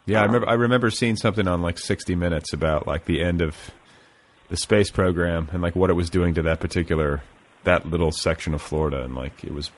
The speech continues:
Speaker 1: bleak.
Speaker 2: Yeah.
Speaker 1: A lot of, like, the bar,
Speaker 2: Yeah.
Speaker 1: the bars were closing up, and, you know, there's just nothing left.
Speaker 2: Right, yeah, when the bars close up, there really is nothing left.
Speaker 1: <laughs>
Speaker 2: <laughs> These are the last business that sticks around.
Speaker 1: <laughs> I was gonna say,
Speaker 2: <laughs> But,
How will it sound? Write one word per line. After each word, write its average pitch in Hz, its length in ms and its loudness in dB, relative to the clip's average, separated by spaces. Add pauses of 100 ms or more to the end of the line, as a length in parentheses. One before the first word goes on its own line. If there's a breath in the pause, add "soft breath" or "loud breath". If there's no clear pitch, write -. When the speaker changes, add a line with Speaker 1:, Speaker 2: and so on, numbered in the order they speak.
(100)
Speaker 1:
bleak. 82 200 -2
Speaker 2:
Yeah. 123 120 2 (260)
Speaker 1:
A 80 40 -12
lot 90 140 -2
of, 80 100 -2
like, 78 140 -10
the 90 60 -6
bar, 135 300 4
Speaker 2:
Yeah. - 100 -6
Speaker 1:
the 95 80 -4
bars 87 440 0
were 87 80 -4
closing 87 480 -4
up, 80 360 -4
and, 71 260 -8
you - 100 -8
know, 60 100 -4
there's 64 120 -4
just 98 160 0
nothing 78 400 0
left. 85 380 0 (540 loud breath)
Speaker 2:
Right, 113 300 2
yeah, 117 140 2
when 113 140 2
the 113 60 -2
bars 123 300 0
close 113 280 0
up, 107 140 2
there 107 120 2
really 107 280 2
is 101 140 0
nothing 104 360 -4
left. 110 280 -2
Speaker 1:
<laughs> - 20 -
Speaker 2:
<laughs> - 1400 0
These 175 180 0
are 160 140 2
the 135 100 2
last 139 300 0
business 123 400 0
that - 180 -6
sticks 123 220 0
around. 117 520 2
Speaker 1:
<laughs> - 20 -18
I - 260 -10
was - 120 -12
gonna 117 160 -10
say, 120 300 0
Speaker 2:
<laughs> 135 240 2
But, 143 140 2